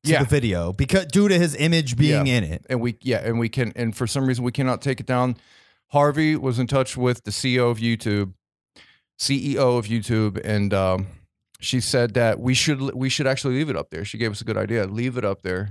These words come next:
Speaker 2: because it creates more, uh, you know, it creates more evidence
Speaker 1: Okay.
Speaker 2: for slander
Speaker 1: Okay.
Speaker 2: that we can use in
Speaker 1: It,
Speaker 2: court.
Speaker 1: was there sexual, was the sexual harassment in the video?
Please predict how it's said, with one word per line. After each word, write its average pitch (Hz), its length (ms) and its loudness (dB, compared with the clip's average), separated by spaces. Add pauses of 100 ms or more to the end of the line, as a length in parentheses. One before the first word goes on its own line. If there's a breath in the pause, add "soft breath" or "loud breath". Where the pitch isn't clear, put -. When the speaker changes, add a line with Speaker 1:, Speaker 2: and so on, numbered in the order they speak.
(120)
Speaker 2:
because 104 220 -4
it 90 80 -8
creates 101 400 -4
more, 98 500 -2
uh, 82 520 -8
you 113 100 -4
know, 92 160 -4
it 95 80 -8
creates 101 260 -6
more 101 140 -4
evidence 101 580 -4 (220)
Speaker 1:
Okay. 127 360 0 (300 loud breath)
Speaker 2:
for 110 680 0
slander 131 580 -6 (180)
Speaker 1:
Okay. 175 360 0 (220)
Speaker 2:
that 107 160 0
we 120 180 -2
can 107 180 -6
use 117 460 -6 (240)
in 104 120 -10
Speaker 1:
It, 170 120 2
Speaker 2:
court. 175 140 -2
Speaker 1:
was 196 180 4
there 202 100 2
sexual, 247 460 0
was 170 200 2
the 170 80 -4
sexual 233 340 2
harassment 208 460 2
in 143 120 4
the 196 80 2
video? 240 400 2